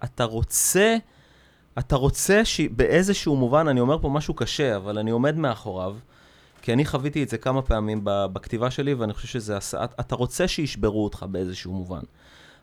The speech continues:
אתה רוצה, אה, אתה רוצה להבין ש-, לא שמישהו מבחוץ אפילו, אפילו שאתה תשבור את עצמך, אתה רוצה להבין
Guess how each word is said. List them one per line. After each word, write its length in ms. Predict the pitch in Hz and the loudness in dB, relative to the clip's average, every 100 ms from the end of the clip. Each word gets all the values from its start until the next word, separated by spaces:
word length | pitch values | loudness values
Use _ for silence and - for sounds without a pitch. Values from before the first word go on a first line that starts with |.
| 110 | -6
אתה 140 | - | -2
רוצה, 680 | 110 117 - 175 175 185 185 - - | 0 0 2 6 6 6 4 0 -2
אה, 640 | 117 104 98 98 95 92 92 76 - 65 123 - 120 | 0 2 2 2 2 0 -2 -8 -12 -8 -8 -6 -6
אתה 160 | 123 | -6
רוצה 380 | 110 117 - 175 | -4 -4 0 2
להבין 600 | 175 131 110 143 151 156 | 4 2 0 0 2 0
ש-, 100 | 147 117 104 - - - _ - | 0 -2 -2 -6 -18 -20 _ 2
לא 120 | 147 | 2
שמישהו 600 | - 233 202 - 170 143 131 | 4 4 2 2 -2 -2 -2
מבחוץ 640 | 127 139 - 247 - - | -2 -4 -4 -4 -4 -8
אפילו, 360 | - 139 117 | -4 -2 0
אפילו 220 | 117 185 220 | -2 -2 -2
שאתה 320 | 196 - 202 | -4 0 -2
תשבור 380 | 175 143 151 180 | -2 -4 -2 -2
את 100 | 156 | -4
עצמך, 360 | - 135 - 175 | -6 -6 -2 -2
אתה 140 | 139 117 | -2 -4
רוצה 360 | 123 - 185 | -6 -4 -2
להבין 580 | 208 170 131 160 175 | 2 0 0 -2 -2